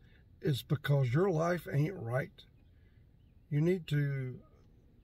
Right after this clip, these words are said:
get right with God, get right with Jesus. Um,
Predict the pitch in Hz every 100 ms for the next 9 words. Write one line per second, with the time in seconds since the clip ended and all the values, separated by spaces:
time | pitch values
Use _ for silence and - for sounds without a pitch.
0 | - - - - - - - - 156 156
1 | - 156 156 143 135 120 143 139 135 139
2 | 185 143 156 147 117 120 143 139 120 120
3 | - - - - - - - - - -
4 | - - - 135 123